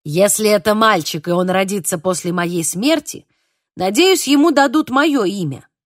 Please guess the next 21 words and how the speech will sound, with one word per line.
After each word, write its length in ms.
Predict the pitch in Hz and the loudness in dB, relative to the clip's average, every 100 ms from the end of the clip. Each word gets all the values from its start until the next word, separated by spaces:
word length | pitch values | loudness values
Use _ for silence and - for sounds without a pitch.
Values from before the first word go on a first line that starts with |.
| _ _ _ | _ _ _
Но 80 | 151 | -4
если 400 | 156 196 202 196 | -2 -2 -2 0
я 180 | 180 175 | 0 0
буду 280 | 175 190 185 | -2 -2 -2
еще 340 | 170 - 175 | -2 -4 -4
жив, 320 | 147 240 311 | -2 0 0
то 140 | - 202 | 0 -2
не 160 | 240 | -2
смейте, 540 | 269 294 285 196 180 208 | -2 0 2 0 -2 -2
это 280 | 185 196 | -2 -2
принесет 540 | 285 302 277 269 202 202 | -2 0 0 0 -4 -4
ему 240 | 285 233 | -4 -4
несчастье. 720 | 220 262 - 208 147 - 165 160 _ _ _ _ | -4 -4 -4 -4 -6 -8 -12 -14 _ _ _ _
В 80 | - | -4
таком 300 | 370 381 349 | -2 2 0
случае 500 | 320 349 320 - 277 | 2 2 2 0 2
я 120 | 277 | 2
хочу, 320 | 254 247 285 | 0 -2 -2
чтобы 280 | 240 - 226 | -4 -4 -6
его 260 | 233 233 240 | -4 -4 -4
звали 480 | 190 240 240 220 | 0 2 2 0